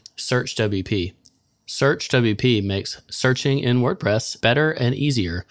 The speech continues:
You can make custom search engines and include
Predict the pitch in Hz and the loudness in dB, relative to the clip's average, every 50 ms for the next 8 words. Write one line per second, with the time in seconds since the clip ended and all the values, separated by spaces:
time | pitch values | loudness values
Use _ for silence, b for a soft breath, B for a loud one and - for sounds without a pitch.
0 | B B B B B B B B - 113 - 110 104 95 95 - - - 120 - | B B B B B B B B -8 -4 -2 -2 0 0 -2 -4 -4 -4 -4 -4
1 | - - 110 104 - - 110 107 - - 104 98 98 101 98 95 95 95 95 - | -2 -4 -6 -6 -4 -2 -4 -4 -2 -4 -6 -4 -4 -4 -4 -4 -4 -6 -6 -8
2 | - - - 110 98 92 90 87 90 87 - - 95 92 92 - - 127 120 120 | -10 -12 -8 -6 -4 -4 -4 -4 -4 -6 -8 -8 -8 -8 -8 -4 0 2 4 6
3 | 117 117 113 113 | 6 4 4 2